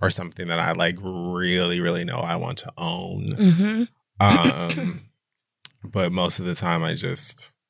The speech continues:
Speaker 1: I'll just stream it 'cause, like, I don't have the space or time anymore. Um, and I can't even think of the last time that I took a D V D out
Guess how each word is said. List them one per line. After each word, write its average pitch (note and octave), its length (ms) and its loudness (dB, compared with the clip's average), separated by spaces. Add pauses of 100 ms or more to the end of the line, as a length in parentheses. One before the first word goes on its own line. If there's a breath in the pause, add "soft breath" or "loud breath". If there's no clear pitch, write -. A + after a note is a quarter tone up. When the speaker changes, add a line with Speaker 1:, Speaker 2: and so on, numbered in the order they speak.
(360)
Speaker 1:
I'll F2+ 120 0
just F2+ 280 -2
stream C#2+ 360 0
it C#2 260 -10
'cause, F#2 340 -16
like, - 320 -6
I F2+ 120 -10
don't D2+ 300 -8 (200)
have E2 220 -10
the - 80 -4
space - 340 -4
or F2 80 -16
time E2 320 -10 (140)
anymore. E2+ 540 -6 (500)
Um, D#2+ 720 2 (200)
and E2+ 600 0
I F#2 60 -4
can't F#2 220 -4
even E2+ 160 0
think E2 200 -8
of D#2 80 -8
the D2 80 -6
last D#2 300 -4
time - 280 -8
that F2 120 -8
I E2 280 -4
took F2+ 180 -10
a F2 60 -10
D E2 160 -10
V E2 120 -12
D D2+ 160 -10
out D#2+ 360 -4